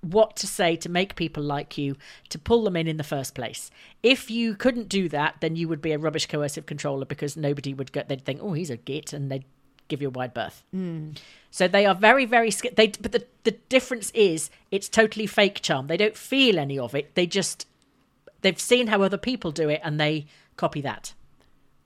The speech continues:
Speaker 2: And you can imagine that because Bruce is quite a lot older,
Speaker 1: Yeah.
Speaker 2: perhaps, and now he doesn't have his wife, or
Speaker 1: Mm.
Speaker 2: he, I suppose he sort of has
Speaker 1: It, yeah,
Speaker 2: nowhere that
Speaker 1: it,
Speaker 2: he
Speaker 1: it,
Speaker 2: has to behave.
Speaker 1: yeah,
Speaker 2: There's
Speaker 1: exactly. He doesn't care now. He can just
Speaker 2: No.
Speaker 1: do what he likes.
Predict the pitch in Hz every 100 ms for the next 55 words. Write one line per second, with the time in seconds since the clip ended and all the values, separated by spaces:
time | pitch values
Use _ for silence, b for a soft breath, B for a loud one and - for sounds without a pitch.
0 | _ - 254 277 269 269 262 254 240 214
1 | 214 - 220 240 233 - 220 208 190 180
2 | - 180 143 170 - - 170 160 156 -
3 | - - 170 127 180 - - - - -
4 | - 196 175 175 175 170 160 156 160 165
5 | 156 147 147 165 156 B 180 170 170 -
6 | _ - 226 - - 233 226 226 202 220
7 | 202 190 190 190 - - 202 185 185 175
8 | 175 214 185 170 214 - 202 170 151 151
9 | 202 202 160 180 220 - 156 156 190 170
10 | - 170 135 117 143 - 135 131 - 202
11 | 190 175 151 135 135 123 - -